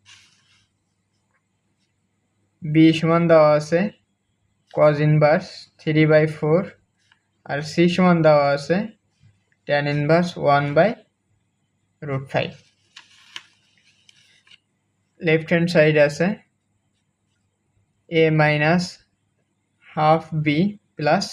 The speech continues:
c। দেখো আমরা সমাধান শুরু করি। এর মান আছে আমাদের sine inverse two by three minus half, বির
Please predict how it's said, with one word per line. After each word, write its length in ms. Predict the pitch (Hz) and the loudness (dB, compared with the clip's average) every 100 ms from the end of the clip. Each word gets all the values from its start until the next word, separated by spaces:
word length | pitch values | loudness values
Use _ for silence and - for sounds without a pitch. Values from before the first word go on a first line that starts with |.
| - | -12
c। 20 | - 139 - _ _ _ _ - _ _ _ - | -12 -14 -16 _ _ _ _ -20 _ _ _ -6
দেখো 200 | 139 147 | -4 -2
আমরা 140 | 151 156 165 | -2 -2 0
সমাধান 280 | 156 156 160 | 2 2 0
শুরু 160 | 170 151 151 | 0 -2 -2
করি। 160 | 165 226 - _ _ _ _ _ 165 | -4 -4 -12 _ _ _ _ _ -2
এর 100 | 170 175 | 0 0
মান 140 | 190 190 | 0 0
আছে 120 | 196 185 | 0 0
আমাদের 280 | 180 151 175 202 _ _ _ _ _ _ 175 | 2 2 0 -2 _ _ _ _ _ _ -12
sine 340 | - 151 160 165 170 | -2 0 0 0 -2
inverse 440 | 170 175 208 208 - - | 0 2 0 -2 -10 -6
two 160 | 165 160 | -2 0
by 120 | 175 196 202 | 2 0 -2
three 280 | - 151 156 208 - _ _ _ _ _ 151 | -4 -2 -2 -4 -12 _ _ _ _ _ -4
minus 400 | 147 147 147 156 - - _ | -2 0 0 0 -4 -12 _
half, 320 | 156 151 180 - - _ _ _ _ _ _ _ _ _ _ _ _ _ _ _ _ _ _ _ _ 156 | 2 2 2 -4 -20 _ _ _ _ _ _ _ _ _ _ _ _ _ _ _ _ _ _ _ _ -2
বির 200 | 156 160 | 2 2